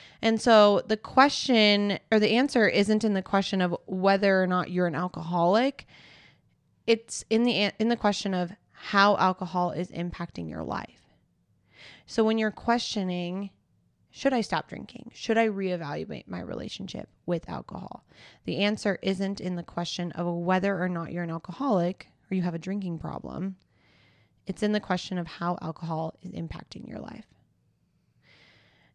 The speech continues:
And Googling, "Am I an alcoholic?" is not gonna get you anywhere, because all of this is internal. It's a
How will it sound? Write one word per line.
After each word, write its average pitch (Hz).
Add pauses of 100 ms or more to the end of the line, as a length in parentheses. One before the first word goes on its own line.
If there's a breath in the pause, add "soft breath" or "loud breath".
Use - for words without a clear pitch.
(140)
And 196 (520)
Googling, 202 (560)
"Am 190
I 180
an 180
alcoholic?" 175
is 202
not 220
gonna 208
get 196
you 156 (640)
anywhere, 175 (1600)
because 208 (400)
all 233
of 190
this 170
is -
internal. 160 (1040)
It's 214
a 202